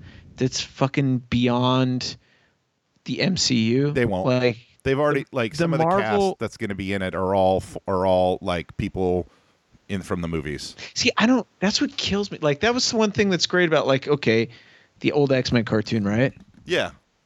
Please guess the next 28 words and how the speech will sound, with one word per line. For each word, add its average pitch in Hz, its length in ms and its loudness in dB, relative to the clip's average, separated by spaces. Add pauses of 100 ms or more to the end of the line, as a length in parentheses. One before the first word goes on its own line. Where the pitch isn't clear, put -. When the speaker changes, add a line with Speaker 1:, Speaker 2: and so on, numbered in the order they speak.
(120)
Speaker 1:
It 190 100 2
was 240 200 2
a 226 40 0
gateway 156 920 2
for 143 680 2
the 127 120 2
rest 135 280 2
of 151 40 -2
the 131 80 2
Marvel 123 300 2
universe, 120 680 0
the 160 240 -2
comic 143 440 2
universe, 85 400 -4
right? 113 120 0
Speaker 2:
Yeah. 123 140 2 (160)
Speaker 1:
Because 185 160 2
it's 170 120 0
animation, 147 460 2
so - 120 -2
you 156 60 2
can 151 100 -2
do 147 140 2
whatever 135 240 2
you 117 100 2
want. 117 340 -2 (320)
So, 180 180 2
like, 135 240 2